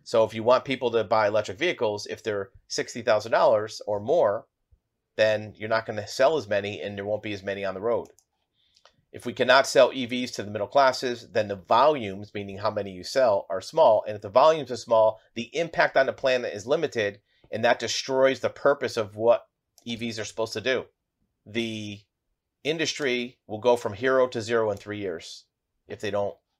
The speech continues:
find a way to get the cost down. By the end of the decade, two thousand twenty or twenty-nine, I predict that the transition to electric vehicle from combustion vehicles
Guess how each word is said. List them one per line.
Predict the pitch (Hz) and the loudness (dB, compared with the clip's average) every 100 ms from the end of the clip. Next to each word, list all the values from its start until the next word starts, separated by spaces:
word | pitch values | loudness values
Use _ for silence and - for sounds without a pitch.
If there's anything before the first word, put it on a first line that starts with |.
| _ | _
find | - 98 95 | -4 -4 -2
a | |
way | 95 92 | -6 -6
to | - 92 90 92 _ - | -8 -8 -8 -10 _ -4
get | 104 | -4
the | - | -2
cost | 98 95 92 | -2 -2 -4
down. | - - _ _ _ _ _ | -10 -14 _ _ _ _ _
By | 113 | 4
the | 107 117 | 6 6
end | 139 | 4
of | 127 | 2
the | |
decade, | 107 123 120 98 90 | 4 4 4 0 -2
two | 113 | -4
thousand | 110 110 113 101 | 4 4 2 -4
twenty | 110 107 107 | -6 -4 -6
or | 78 | -8
twenty-nine, | - 104 95 110 90 90 - _ _ _ | -6 -6 -2 -2 -2 -4 -10 _ _ _
I | 113 135 | 2 2
predict | 107 98 104 - - _ _ _ _ | 2 0 0 0 -12 _ _ _ _
that | 104 101 95 - | 0 2 0 -4
the | |
transition | 104 - 110 98 113 135 - 127 135 | -12 -6 -6 -4 -2 -2 -4 -6 -10
to | - 117 104 101 - | -10 -8 -8 -10 -12
electric | 95 110 - 104 | -4 -2 -2 -8
vehicle | 113 113 110 98 87 | -6 -4 -4 -4 -4
from | - 104 101 101 101 _ _ _ _ _ _ _ - | -4 -2 -2 -4 -10 _ _ _ _ _ _ _ -16
combustion | 113 117 - 98 | 2 2 2 -4
vehicles | 95 87 - 85 82 | -10 -10 -8 -10 -12